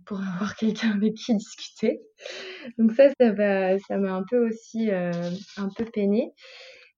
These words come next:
Et, heu, mais sinon, heu, voilà, j'avais trouvé un super groupe, heu, chez, heu, chez mon sage-femme, hem, en post, heu, partum pour la rééducation du périnée. On a fait ça en groupe.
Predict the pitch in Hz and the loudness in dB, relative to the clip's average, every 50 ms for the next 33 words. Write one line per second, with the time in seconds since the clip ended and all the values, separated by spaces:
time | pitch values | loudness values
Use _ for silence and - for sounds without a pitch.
0 | - - 208 208 202 202 196 185 180 180 180 190 190 185 185 - - 202 196 208 | -8 -2 2 4 6 6 6 6 4 2 2 2 0 -2 -4 -4 -2 0 2 2
1 | 220 226 226 214 196 190 190 175 175 175 180 175 185 180 - - 208 202 202 185 | 2 2 4 4 2 2 2 2 0 0 0 -2 -2 -4 -10 -8 -4 -4 -2 -2
2 | 185 - - 233 247 233 220 214 196 214 208 - 240 233 233 - 214 196 185 180 | -4 -6 -4 -2 -2 0 0 -2 -4 -4 -2 0 -2 -2 -2 -4 -2 -2 0 0
3 | 180 180 180 175 175 - 202 190 185 180 180 180 180 175 175 - 208 202 202 202 | 0 0 -2 -2 -4 -6 -4 -2 -2 -2 -2 -2 -4 -4 -6 -4 -4 -2 -2 -4
4 | 202 - 202 202 190 - - - 214 220 220 220 220 208 190 180 175 175 175 175 | -4 -6 -8 -10 -10 -10 -8 -6 -4 -2 0 0 0 0 0 -2 -2 -2 -2 -2
5 | 175 175 185 190 202 - - 190 180 175 - - 214 202 - - - - 202 185 | -4 -4 -6 -8 -12 -10 -8 -6 -6 -6 -6 -6 -8 -8 -8 -12 -10 -6 -4 -4
6 | 180 175 175 190 180 - - - 214 214 220 240 240 233 233 - - - - _ | -4 -4 -6 -8 -10 -10 -8 -6 -2 0 0 0 0 -2 -4 -12 -20 -20 -20 _
7 | _ - 208 196 185 190 185 190 185 180 175 - - 202 196 - 208 202 180 - | _ -4 -2 0 0 0 0 0 -2 -2 -4 -4 -6 -6 -4 -4 -4 -6 -4 -4
8 | 190 185 190 196 214 220 202 180 - 185 175 - 202 196 190 185 190 208 226 220 | -4 -2 -2 -2 -2 -2 -4 -4 -6 -10 -10 -8 -8 -8 -6 -6 -4 -6 -6 -6